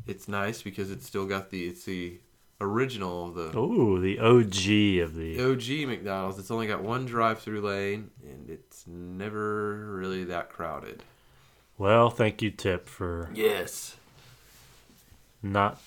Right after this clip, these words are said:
Speaker 2: uh, not advancing and
Speaker 1: Not ruining the McDonald's
Speaker 2: Yeah.
Speaker 1: yet. I'm sure it'll probably, uh, be getting remodeled soon.
Speaker 2: No.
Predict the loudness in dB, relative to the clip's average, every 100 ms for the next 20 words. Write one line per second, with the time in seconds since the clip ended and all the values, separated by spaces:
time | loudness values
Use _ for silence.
0 | -2 0 0 0 4 4 6 6 6 6
1 | 2 2 0 -2 -8 _ -4 -2 0 2
2 | 2 2 0 -2 -2 -2 0 0 2 4
3 | 6 8 6 2 -2 -6 -6 0 4 4
4 | 2 2 2 2 2 0 -2 -2 -2 -4
5 | -8 _ _ -10 -8 -6 -6 -2 0 0
6 | -4 -6 -8 -8 -10 -14 _ _ _ _
7 | _ _ -6 0 0 6 8 10 8 6
8 | 4 0